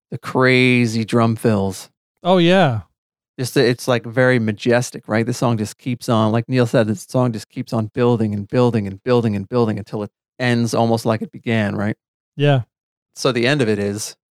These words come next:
Speaker 1: "Exit the warrior, today's Tom Sawyer. He gets high on you and the energy you trade. He gets right on to the friction of the day."
Speaker 2: That's great.
Speaker 1: <laughs> It seems to me like this, this guy's having a, maybe a, a hard time in life, right? If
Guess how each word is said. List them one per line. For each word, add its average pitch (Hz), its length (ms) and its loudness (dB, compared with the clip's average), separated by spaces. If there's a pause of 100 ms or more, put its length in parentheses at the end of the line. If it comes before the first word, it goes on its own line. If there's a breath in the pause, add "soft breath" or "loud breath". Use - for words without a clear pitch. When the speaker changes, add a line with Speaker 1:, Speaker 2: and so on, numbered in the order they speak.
(140)
Speaker 1:
"Exit 123 360 -2
the 120 100 -2
warrior, 120 500 4
today's 113 380 0
Tom 113 260 -2
Sawyer. 113 380 0
He 117 120 -2
gets 113 200 -2
high 123 300 2
on 123 260 4
you 127 220 4
and 123 80 2
the 110 220 0
energy 123 320 0
you 110 140 -6
trade. 110 580 0 (300)
He 131 80 -10
gets 120 220 -8
right 120 260 4
on 107 360 2 (360)
to - 80 -18
the 104 100 -8
friction - 520 -4
of 107 160 0
the 107 80 -8
day." 117 480 -2 (480)
Speaker 2:
That's 127 180 -2
great. 139 520 4
Speaker 1:
<laughs> - 40 -20 (400 soft breath)
It - 100 -18
seems 175 220 0
to 156 60 -2
me 151 100 2
like 135 120 2
this, 123 260 -6
this 131 200 -4
guy's 127 240 0
having 120 240 2
a, 117 160 0 (100)
maybe 123 340 -2
a, 117 220 2 (240)
a 117 140 -4
hard 120 320 -2
time 139 500 -2 (380)
in 110 180 -2
life, 104 380 -4
right? 113 240 -2 (500)
If - 380 -2